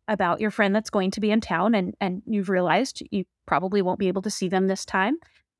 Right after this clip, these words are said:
You can make that decision with confidence, knowing that it aligns with your values, knowing that you've, you've set up the relationship with your friends such that they understand your values and they understand your priorities,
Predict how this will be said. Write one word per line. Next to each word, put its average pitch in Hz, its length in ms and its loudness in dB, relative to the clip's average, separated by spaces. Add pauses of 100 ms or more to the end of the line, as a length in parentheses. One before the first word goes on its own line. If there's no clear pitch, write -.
(100)
You 254 160 0
can 269 160 4
make 269 220 2
that 294 160 4
decision 233 400 0
with 220 120 -2
confidence, 302 760 -2 (320)
knowing 233 420 4
that 220 140 2
it 196 80 0
aligns 185 320 2
with 233 120 -4
your 254 100 2
values, 202 640 0 (240)
knowing 208 500 2
that 180 320 2 (360)
you've, 214 460 0 (460)
you've 226 260 -2
set 240 260 0
up 240 180 -2 (100)
the 247 100 4
relationship 214 640 2
with 202 120 -2
your 196 100 0
friends 208 240 0
such 226 160 -2
that 240 140 -4
they 269 100 4
understand 302 420 2
your 269 100 2
values - 500 -6
and 226 100 2
they 226 100 4
understand 247 400 2
your 294 100 2
priorities, 165 640 -2